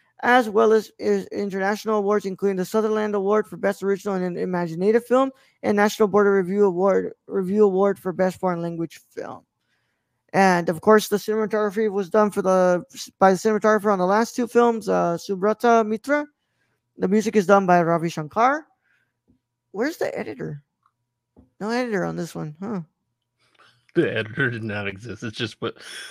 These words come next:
Speaker 2: it's just what was left of the film after the fire.
Speaker 1: Yeah, the
Speaker 2: It
Speaker 1: film
Speaker 2: edited
Speaker 1: sits at,
Speaker 2: itself.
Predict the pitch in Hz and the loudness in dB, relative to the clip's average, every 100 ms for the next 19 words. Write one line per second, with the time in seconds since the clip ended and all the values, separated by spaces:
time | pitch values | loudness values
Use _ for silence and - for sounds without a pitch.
0 | - - 165 175 190 165 185 156 147 156 | -20 0 4 6 6 8 8 8 6 6
1 | 135 135 131 - 120 110 98 - 101 - | 4 0 -4 -2 -2 -2 -6 -10 -10 -6
2 | 95 95 - - - - 190 190 160 151 | -4 -6 -10 -20 -20 -12 -4 -2 -2 -6
3 | - - 233 - 302 285 269 302 240 233 | -14 -2 0 4 4 6 4 4 2 2
4 | 220 202 113 - - | 2 0 -2 -4 -8